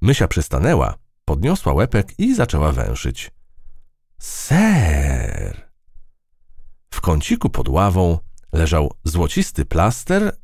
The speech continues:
a przy nim kawałek boczku i okruszki. Ludzie nie zapomnieli o gryzoniach i pysznym obiadem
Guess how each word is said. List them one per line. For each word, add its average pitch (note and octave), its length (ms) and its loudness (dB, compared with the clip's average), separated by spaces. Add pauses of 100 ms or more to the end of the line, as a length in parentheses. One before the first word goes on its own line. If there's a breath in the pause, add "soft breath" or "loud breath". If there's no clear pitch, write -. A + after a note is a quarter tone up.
a D2+ 360 2
przy - 200 -2
nim G3 200 2
kawałek E2 380 2
boczku D2+ 540 -2
i - 140 -2
okruszki. - 800 -6 (1300)
Ludzie A2+ 540 2 (160)
nie A#2 220 4
zapomnieli D2+ 760 0
o C2+ 140 -4
gryzoniach G2 760 0 (520)
i E2 220 4
pysznym G3 460 2
obiadem F#2 640 2